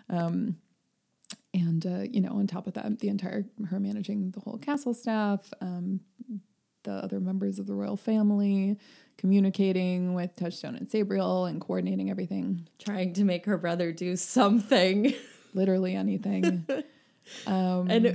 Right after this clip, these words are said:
Speaker 2: it's funny because when I was little, I totally would have just been like, "Oh, she is bossy.
Speaker 1: I know.
Speaker 2: She's lame. Like, she's bad." And now I'm like, "Oh, Mary, you are holding this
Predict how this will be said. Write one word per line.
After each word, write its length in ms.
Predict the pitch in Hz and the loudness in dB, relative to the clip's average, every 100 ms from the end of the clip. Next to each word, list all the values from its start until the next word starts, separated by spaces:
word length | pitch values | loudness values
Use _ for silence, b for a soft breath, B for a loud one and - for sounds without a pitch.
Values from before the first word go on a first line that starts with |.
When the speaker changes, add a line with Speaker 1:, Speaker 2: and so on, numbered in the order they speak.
| 180 | 2
Speaker 2:
it's 240 | 240 - | 2 0
funny 340 | - 254 285 277 | -2 2 4 4
because 300 | 233 214 196 | 4 2 2
when 140 | 208 | 2
I 40 | 208 | 2
was 160 | 202 | 0
little, 320 | 196 214 214 | 0 2 2
I 160 | 180 170 | 2 0
totally 400 | 180 202 196 196 | 0 0 2 2
would 160 | 185 170 | 0 -2
have 140 | 160 | -4
just 240 | 160 160 | -8 -6
been 140 | 170 160 | -6 -6
like, 260 | - - - | -10 -14 -16
"Oh, 320 | 349 339 302 330 | -12 -10 -10 -12
she 60 | 349 | -10
is 160 | 381 392 | -8 -2
bossy. 720 | 240 190 202 226 220 185 175 | 0 2 2 0 -2 -2 -2
Speaker 1:
I 60 | 196 | -2
know. 140 | 185 | -2
Speaker 2:
She's 160 | 233 165 | -4 -4
lame. 520 | 165 165 165 165 165 | -4 -4 -4 -6 -6
Like, 220 | 160 - - | -8 -10 -10
she's 180 | - 190 | -12 -10
bad." 400 | - - 147 151 | -8 -8 -6 -6
And 140 | 156 | -4
now 420 | 165 160 170 175 180 - | -4 -4 -4 -4 -8 -4
I'm 260 | 185 156 | -2 -2
like, 380 | 139 139 - - _ | -6 -10 -12 -16 _
"Oh, 200 | - - | -10 -8
Mary, 380 | - - 180 190 | -8 -6 -6 -6
you 80 | 196 | -6
are 140 | 160 180 | -4 -4
holding 640 | 180 165 160 156 165 185 _ | -4 -6 -6 -6 -6 -8 _
this 480 | - 175 - - | -6 -6 -8 -18